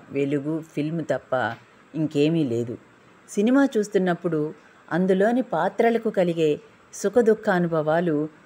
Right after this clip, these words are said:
మనకే కలుగుతున్నట్లు అనుభూతి కలిగి, సుఖం వచ్చినప్పుడు సంతోషం, దుఃఖం వచ్చినప్పుడు దుఃఖపడతాం. కానీ అక్కడ జరిగేది నిజమా? కానీ లైట్లు పోతే గానీ ఆ సంగతి మనకు గుర్తురాదు. లేకపోతే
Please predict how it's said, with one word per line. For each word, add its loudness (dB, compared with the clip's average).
మనకే 2
కలుగుతున్నట్లు 0
అనుభూతి -2
కలిగి, -2
సుఖం -4
వచ్చినప్పుడు -2
సంతోషం, 0
దుఃఖం -2
వచ్చినప్పుడు 0
దుఃఖపడతాం. -4
కానీ -2
అక్కడ -2
జరిగేది 2
నిజమా? -4
కానీ -2
లైట్లు 4
పోతే 2
గానీ 0
ఆ 2
సంగతి 0
మనకు -4
గుర్తురాదు. -4
లేకపోతే 0